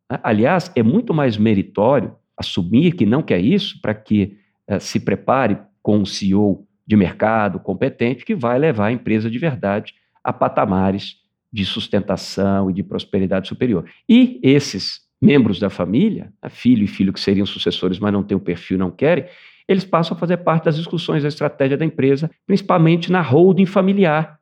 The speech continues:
né, no conselho de família, onde você junta até muitas vezes, é, primos, irmãos, tios, e a discussão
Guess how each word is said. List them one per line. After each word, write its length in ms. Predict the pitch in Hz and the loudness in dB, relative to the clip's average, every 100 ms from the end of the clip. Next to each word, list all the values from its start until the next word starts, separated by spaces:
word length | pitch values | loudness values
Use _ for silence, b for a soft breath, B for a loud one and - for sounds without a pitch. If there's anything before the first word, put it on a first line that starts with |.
| _ | _
né, 80 | 185 - | -14 -4
no 120 | 151 | -4
conselho 680 | - 160 143 - 139 143 156 | 0 0 0 0 2 4 2
de 140 | 160 | -2
família, 580 | 160 180 131 127 135 131 B B B - | 0 2 2 2 0 -4 B B B -4
onde 160 | 139 | -2
você 260 | 139 147 139 | 0 0 0
junta 300 | 113 135 127 | -2 -2 -4
até 200 | - 156 | 0 0
muitas 320 | 147 139 117 | 0 0 0
vezes, 460 | 101 143 147 90 - _ _ - | 2 2 2 -4 -14 _ _ -2
é, 100 | 110 | -2
primos, 840 | - 175 185 175 170 170 - - _ | 2 6 6 6 4 2 -4 -14 _
irmãos, 840 | 123 117 120 139 139 139 135 - - - | 4 6 6 4 2 2 0 -8 -20 -6
tios, 840 | - 165 160 151 147 - - - _ - | 0 4 4 4 2 0 -10 -16 _ -2
e 80 | 131 | 0
a 60 | |
discussão 800 | - - 123 - 101 104 - | 0 -2 -4 0 0 0 -4